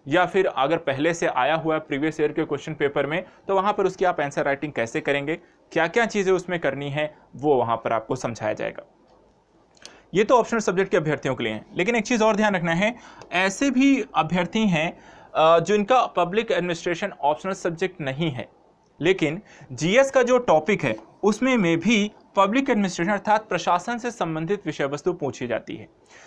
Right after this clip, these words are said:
जैसे आपको पता है पेपर टू जो है उसमें पॉलिटी आती है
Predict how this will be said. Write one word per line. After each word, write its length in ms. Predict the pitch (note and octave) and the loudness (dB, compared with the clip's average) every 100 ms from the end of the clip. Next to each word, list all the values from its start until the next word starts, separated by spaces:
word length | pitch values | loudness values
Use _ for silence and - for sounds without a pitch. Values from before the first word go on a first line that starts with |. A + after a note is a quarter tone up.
| - | -8
जैसे 260 | D3 G#3 C4+ | -2 2 4
आपको 260 | B3 B3 | 4 2
पता 240 | C4+ G#3+ A3+ | 0 2 2
है 100 | A#3+ | 2
पेपर 340 | B3 G#3+ B3 | 2 2 2
टू 200 | A#3 A#3+ | 2 2
जो 140 | E3+ B2+ | 2 2
है 160 | A2 - - - - | -2 -6 -16 -16 -4
उसमें 260 | F3+ B3+ C4+ | -2 0 0
पॉलिटी 420 | - E3 F3 A#3+ | 4 2 2 2
आती 260 | A#3 F#3+ G3+ | 2 2 0
है 200 | F#3 A3+ | 0 -2